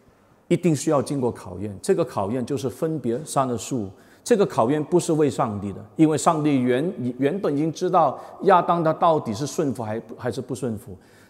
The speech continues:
上，上帝已经知道亚当是会背叛他，但是你不能因为上帝知道就失去了这个考验，因为这个考验不是为上帝而设立的。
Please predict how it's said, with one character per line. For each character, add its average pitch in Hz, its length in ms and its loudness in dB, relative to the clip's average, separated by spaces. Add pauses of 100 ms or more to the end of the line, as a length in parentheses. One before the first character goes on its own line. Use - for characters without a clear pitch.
上， - 400 2 (140)
上 202 300 4
帝 175 140 4
已 - 20 2
经 151 160 2
知 165 160 0
道 156 600 2
亚 180 180 4
当 160 240 0
是 - 180 -4
会 139 160 4
背 127 160 0
叛 107 240 -6
他， 92 80 -16 (1400)
但 196 160 6
是 185 120 8
你 143 120 4
不 185 200 4
能 170 160 4
因 196 160 6
为 196 100 8
上 185 260 4
帝 175 80 4
知 185 200 2
道 185 160 6
就 185 280 4
失 - 240 0
去 - 200 0
了 165 100 6
这 175 160 2
个 139 100 4
考 104 240 -6
验， 120 240 -4
因 214 140 2
为 202 80 6
这 196 140 4
个 165 100 2
考 107 240 -2
验 139 180 0
不 185 200 2
是 185 160 4
为 170 160 6
上 139 280 0
帝 139 120 0
而 117 100 0
设 117 160 -4
立 107 140 -4
的。 95 120 -14